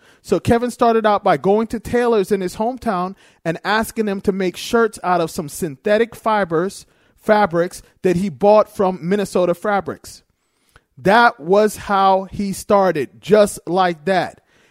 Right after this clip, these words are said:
He then decided to drive down to New York's garment district, only having seen it on, in the movies, and parked his car and walked around until he could find some companies that would help him.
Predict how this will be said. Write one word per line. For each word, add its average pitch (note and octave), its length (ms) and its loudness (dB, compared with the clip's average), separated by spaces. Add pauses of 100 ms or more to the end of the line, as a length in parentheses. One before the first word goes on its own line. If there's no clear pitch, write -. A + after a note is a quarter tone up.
He G#3 160 0
then A3+ 280 2
decided A3 460 0
to F#3 80 0
drive F#3+ 360 0
down A3+ 220 0
to A3 120 -6
New G3+ 140 -4
York's A3 400 -2
garment A3 440 0
district, E3+ 480 -4 (400)
only C#4+ 380 2
having C4 360 0
seen C#4 340 -6
it B3 120 -4
on, A#3 240 -2
in A3+ 160 0
the A#3+ 60 -2
movies, A#3 520 -2
and F3+ 180 -8
parked B3+ 300 2
his C#4 160 -6
car G3+ 380 2 (280)
and E3 200 0
walked A3+ 340 2
around G#3+ 360 0
until F#3 240 0
he G3 120 2
could - 180 -4
find G#3+ 340 -4
some G3+ 160 -8
companies F3+ 640 -6 (240)
that E3+ 240 2
would F3+ 180 0
help G#3+ 380 0
him. A#2+ 160 -6